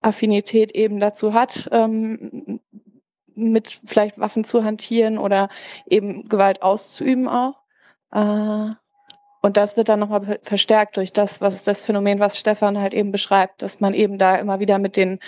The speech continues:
Abgründen der Gesellschaft in vielerlei Hinsicht konfrontiert ist. Und das, denke ich, ist schon so ein Kreis, der da stattfindet. Ich glaube, zu sagen, dass alle Polizisten erstmal, ähm, also erstmal nicht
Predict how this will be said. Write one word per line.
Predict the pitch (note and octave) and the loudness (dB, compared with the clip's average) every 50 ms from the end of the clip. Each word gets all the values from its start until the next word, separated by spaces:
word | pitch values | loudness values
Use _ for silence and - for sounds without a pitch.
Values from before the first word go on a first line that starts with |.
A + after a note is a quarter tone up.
| - - - - - - - - - _ | -18 -16 -16 -16 -16 -16 -16 -18 -10 _
Abgründen | - - - - - G3+ G3 F#3+ - G3 F#3+ F#3 | -2 -2 -2 -2 -2 0 0 0 0 0 0 2
der | F#3+ F3 F#3 | 2 2 2
Gesellschaft | F#3+ F#3 F#3+ F3+ F#3+ F#3+ - F#3+ - - | 2 2 2 2 0 0 -4 -6 -6 -6
in | G3 F#3+ | -6 -2
vielerlei | - G#3 F#3 F3+ F3 F#3 F#3 F#3 | -2 0 2 2 2 2 2 2
Hinsicht | F#3+ F#3+ F3+ F#3+ F#3+ - | 0 -2 -2 -4 -4 -4
konfrontiert | - F#3 F3 E3+ - G3+ G3+ - - - F#3 F3 - | -2 -4 -4 -4 -4 -6 -6 -4 0 0 0 0 0
ist. | G2+ F#2+ - - - | -2 -4 -4 -4 -4
Und | - F3+ F#3 - - - - - _ _ _ _ _ _ _ - | -4 -4 -4 -6 -10 -14 -18 -20 _ _ _ _ _ _ _ -2
das, | G3+ G3+ F#3+ F#3+ - | 0 0 0 0 0
denke | - G#3 G3+ G3 | 0 0 0 -2
ich, | G3+ - | -6 -8
ist | G3+ - - | -6 -6 -2
schon | G#3 G3+ G3+ G3 | 0 0 0 0
so | G3 | -2
ein | F#3 F3+ F3+ | -2 -4 -4
Kreis, | - - G3 F#3+ G3 G3 - | -2 0 2 2 2 0 -2
der | - G3 | -2 -2
da | F#3 F#3+ | 0 0
stattfindet. | - G#3 G3 - - G3+ G3 | -2 -4 -4 -4 -4 -6 -4
Ich | - | -2
glaube, | - G3 G3 G3+ | 0 0 0 0
zu | - - G3+ | -4 -4 0
sagen, | F#3+ G3 G3 G3+ G3+ G3+ | 2 4 4 4 2 0
dass | G3 G3 - - - - - - - - _ _ - | -2 -6 -8 -10 -18 -16 -16 -16 -16 -18 _ _ 0
alle | G3 G3 G3 G3+ | 0 2 2 2
Polizisten | G3 - G#3 F#3+ F#3+ - - A3+ G#3+ - - - - F#3 | 0 0 0 0 0 -2 -2 -4 -4 -4 -6 -4 -2 2
erstmal, | C#3 F#3+ G3 - - G3+ G3 F#3+ F#3 F#3+ F3+ E3 - | 2 2 0 0 -2 0 2 4 4 4 2 0 -2
ähm, | G3 F#3+ F#3+ F#3+ F#3 F3+ - | -4 -2 -2 -2 -2 0 0
also | - F#3 F#3 F3+ | 0 2 2 2
erstmal | - - - - G3 F3+ E3 - _ _ _ _ _ _ _ _ _ _ _ _ _ _ _ _ _ _ _ | 0 0 -2 -2 -2 -2 -2 -4 _ _ _ _ _ _ _ _ _ _ _ _ _ _ _ _ _ _ _
nicht | - G#3 G#3+ G#3+ A#3+ B3+ B3 - - - - - | 0 2 4 4 4 2 0 -6 -12 -12 -12 -14